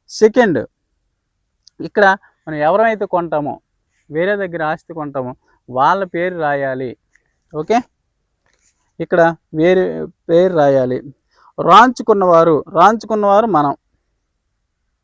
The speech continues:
కాబట్టి, ఆ, నేను మళ్ళీ, ఆ, బయట వీడియోస్లో కూడా చూపిస్తాను ఏంటి ఏంటి అనేది క్లియర్గా చూసుకోండి. టైటిల్ డీడ్ అనేది రాంచుకున్నవారు పైన ఉంటాం అన్నమాట.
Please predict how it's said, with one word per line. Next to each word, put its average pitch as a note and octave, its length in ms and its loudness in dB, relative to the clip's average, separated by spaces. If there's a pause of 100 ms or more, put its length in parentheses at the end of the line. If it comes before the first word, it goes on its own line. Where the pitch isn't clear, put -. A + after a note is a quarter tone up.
కాబట్టి, F#3+ 340 -6 (1400)
ఆ, G#3 40 -8
నేను F3 320 -6
మళ్ళీ, F3+ 280 -4 (460)
ఆ, D#3 80 -6 (480)
బయట F#3 300 -2 (340)
వీడియోస్లో G#3 580 -6
కూడా G3+ 160 -6 (120)
చూపిస్తాను G#3+ 560 -8 (280)
ఏంటి F3 280 -8
ఏంటి D#3+ 220 -6
అనేది D#3 400 -8
క్లియర్గా F#3+ 420 -8
చూసుకోండి. E3 580 -12 (500)
టైటిల్ E3+ 320 -4
డీడ్ D3 200 -4
అనేది C#3+ 300 -6 (1400)
రాంచుకున్నవారు D#3+ 840 -2 (920)
పైన G#3 260 4
ఉంటాం F3+ 260 0
అన్నమాట. C3 340 -4